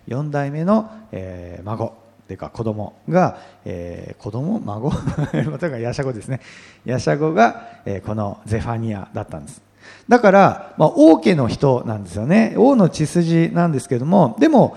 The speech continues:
王位は継承していないんです。じゃあ、この時王様誰だったかっていうと、えー、ヨシアっていう王様が、えー、このゼファニアさんが活動している時の王様だったんですね。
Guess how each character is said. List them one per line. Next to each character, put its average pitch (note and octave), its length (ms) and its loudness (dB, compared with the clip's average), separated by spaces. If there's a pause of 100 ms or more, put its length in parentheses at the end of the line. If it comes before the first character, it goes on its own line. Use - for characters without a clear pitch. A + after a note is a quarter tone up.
(120)
王 D4+ 220 4
位 A#3 100 4
は G#3+ 160 6
継 C3+ 240 -2
承 A#2+ 280 -2
し - 100 -8
て A#2+ 100 -6
い G#2 80 -10
な G2 100 -12
い F#2+ 40 -12
ん F#2 40 -14
で F#2+ 100 -16
す。 - 160 -20 (300)
じ - 80 4
ゃ G#3 40 6
あ、 - 20 -12
こ A3 120 2
の B3 100 4
時 A3+ 220 0
王 D#3+ 140 4
様 D#3 220 0
誰 D3+ 200 2
だ A#2 100 -4
っ G2 60 -12
た - 120 -14
か F#2 100 -12
っ F#2 40 -14
て - 120 -16
い F#2 140 -10
う F2+ 40 -14
と、 G3+ 380 2 (240)
え G#2 200 -6
ー、 G2+ 40 -6
ヨ D#3+ 140 2
シ - 220 -4
ア E3+ 80 4
っ E3+ 180 -10
て G2+ 100 -14
い F#2 60 -12
う F#2 80 -14
王 G2 80 -12
様 F#2+ 260 -14
が、 F3+ 460 0
え G2+ 100 -8
ー、 - 20 -10
こ G#2+ 120 -10
の G2+ 100 -10
ゼ G#2 140 -8
フ G2+ 60 -8
ァ A2+ 40 -4
ニ A2 140 -8
ア G2+ 60 -8
さ A2 120 -12
ん B2 80 -8
が D#3+ 80 -2
活 A#2 300 -10
動 G2+ 80 -8
し - 80 -14
て - 80 -10
い G2 40 -8
る F#2 60 -14
時 F#2+ 240 -12
の E3 280 -2
王 G#2 100 -6
様 G2+ 240 -12
だ F#2+ 80 -12
っ F2+ 40 -14
た - 140 -14
ん D2+ 80 -14
で D2 60 -20
す - 100 -14
ね。 - 360 -6